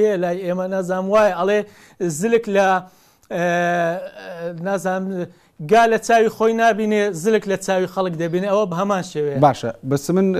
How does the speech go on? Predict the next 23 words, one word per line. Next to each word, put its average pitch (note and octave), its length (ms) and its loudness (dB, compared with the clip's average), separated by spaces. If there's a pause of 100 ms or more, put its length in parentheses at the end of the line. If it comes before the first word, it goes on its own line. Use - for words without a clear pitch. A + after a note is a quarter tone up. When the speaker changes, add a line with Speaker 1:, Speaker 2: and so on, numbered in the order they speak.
(120)
Speaker 2:
پرسیاری F3 400 0
کۆتاییم E3+ 360 0
لەسەر D#3+ 240 -2
ئەو F3 140 0
ڕێگریانەیە D3 540 -2
کە C#3+ 140 -4
لێتانە A#2 460 -4
کرێ. F#2+ 180 -10
ئەو G#2 120 -8
ڕێگریانە C3 460 -4
بۆچی D3+ 320 -4
دەکرێ؟ G#2+ 260 -8 (720)
پرۆژێک C#3 380 -2
کە D#3 100 -6
ئێوە D3+ 160 0
بۆ C#3+ 140 0
نمونە C#3 260 -2
دەچن C3+ 260 -6
لە B2 100 -8
شوێنێک D3 380 -4
بیکەن، A#2 280 -6 (240)
دەسەڵات D3 400 -4
خۆی E3 200 -2